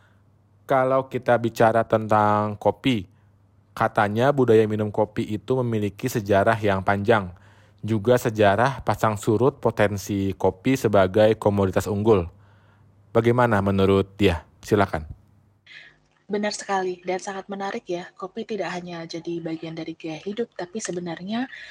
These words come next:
Speaker 2: kopi memiliki nilai-nilai budaya bagi sebagian kelompok masyarakat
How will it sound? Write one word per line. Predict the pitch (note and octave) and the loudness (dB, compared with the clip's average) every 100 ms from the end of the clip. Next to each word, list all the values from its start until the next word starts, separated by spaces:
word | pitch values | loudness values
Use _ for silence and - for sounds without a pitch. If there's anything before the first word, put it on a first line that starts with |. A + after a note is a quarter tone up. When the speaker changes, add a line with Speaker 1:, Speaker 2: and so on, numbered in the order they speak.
| - - | -20 -10
Speaker 2:
kopi | F#3+ - - B3+ | -10 -10 -6 -4
memiliki | A#3 G3 F#3 F3+ F3+ A#3 A#3 | -4 -4 -2 -4 -6 -6 -4
nilai-nilai | F#3+ E3+ E3 E3 D#3+ E3 D#3+ | -4 -8 -8 -10 -10 -10 -8
budaya | E3+ F#3 F#3+ F3 D#3+ | -8 -6 -6 -6 -10
bagi | - E3 D#3+ F3 | -12 -8 -2 -2
sebagian | F3+ E3+ D#3+ E3+ E3+ | -2 -6 -8 -8 -10
kelompok | - E3+ E3+ | -8 -8 -8
masyarakat | - E3+ - E3 E3 | -8 -10 -10 -8 -8